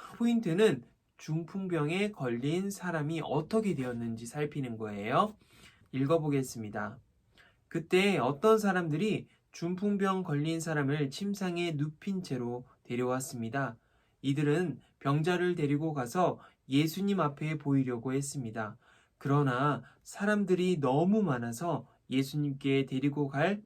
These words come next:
방법을 찾을 수 없었습니다. 그들은 지붕 위에 올라가서 지붕을 뚫고 환자를 침상 위에 누인 채 예수님 앞 한가운데로 매달아 내렸습니다. 그들의 믿음을 보시고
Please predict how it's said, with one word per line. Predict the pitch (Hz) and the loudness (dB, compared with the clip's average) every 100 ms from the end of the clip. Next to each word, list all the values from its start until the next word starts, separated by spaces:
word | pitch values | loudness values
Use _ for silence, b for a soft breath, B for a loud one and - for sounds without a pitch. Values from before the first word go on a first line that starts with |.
| - | -12
방법을 | 123 120 117 120 123 | -10 -6 -2 -2 -2
찾을 | 143 127 123 | -4 -4 -4
수 | 117 | -4
없었습니다. | 123 117 147 143 135 113 117 120 117 B B B B - | -6 -4 -4 -4 -6 -8 -6 -6 -8 B B B B -4
그들은 | 151 160 170 | 0 2 0
지붕 | - 175 180 190 | -2 -4 -2 0
위에 | 196 | 2
올라가서 | 185 170 151 151 143 151 151 | 2 4 4 2 0 -2 -2
지붕을 | - 143 147 151 151 | -2 -2 0 0 0
뚫고 | 214 208 - 117 117 B B B | 0 0 -2 -6 -6 B B B
환자를 | 160 165 160 156 156 | -6 -2 0 0 -2
침상 | - 185 185 175 | -4 -4 -4 -2
위에 | 151 151 | -2 -2
누인 | 143 127 131 127 | -2 -2 -2 -2
채 | - 160 113 b b b b - | -4 -4 -4 b b b b -2
예수님 | 135 143 170 170 170 - | 0 0 -2 -2 -4 -4
앞 | 131 139 _ _ | -4 -4 _ _
한가운데로 | - 202 208 214 196 139 120 123 | -8 -4 2 2 4 0 0 -2
매달아 | 120 120 123 123 123 143 | -2 -2 -2 -2 0 0
내렸습니다. | 156 113 120 135 - 117 110 127 120 - b b b b | 0 -2 -4 -6 -8 -12 -6 -4 -4 -10 b b b b
그들의 | - 143 147 160 | -2 0 2 2
믿음을 | 156 170 208 208 196 | 0 2 4 6 4
보시고 | 135 117 135 135 143 | 2 -2 -2 0 0